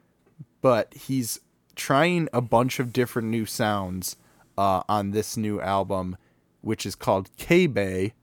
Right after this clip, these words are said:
which is the name of his home studio. And, uh,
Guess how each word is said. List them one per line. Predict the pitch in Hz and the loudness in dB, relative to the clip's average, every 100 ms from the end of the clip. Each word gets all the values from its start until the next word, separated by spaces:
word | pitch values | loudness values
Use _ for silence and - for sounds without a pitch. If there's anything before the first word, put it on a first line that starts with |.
| _ | _
which | 107 110 127 | -4 -2 0
is | 113 | -2
the | 120 | 0
name | 113 117 120 | 2 2 2
of | 113 | 0
his | - 107 - | 0 0 0
home | 143 131 | 0 0
studio. | 123 - 170 135 98 87 90 - _ _ _ _ _ 113 | -2 -2 0 2 0 -2 -10 -14 _ _ _ _ _ -4
And, | 113 107 104 101 - - | -2 -2 -2 -6 -8 -2
uh, | 110 104 95 | 0 2 0